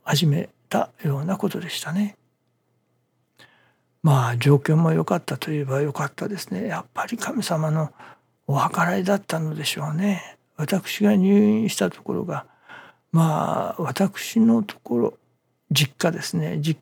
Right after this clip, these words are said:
家から伊万里までは車で三十分近くかかりましょうかね。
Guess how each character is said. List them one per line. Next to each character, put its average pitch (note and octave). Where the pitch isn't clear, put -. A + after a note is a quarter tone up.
家 A3
か G#3+
ら -
伊 F3+
万 F#3+
里 E3
ま C#3+
で D#3+
は C#3+
車 D#3
で D#3
三 D#3+
十 E3
分 F#3
近 -
く C3
か C#3+
か D3+
り D#3+
ま D#3+
し -
ょ -
う D#3
か -
ね。 G3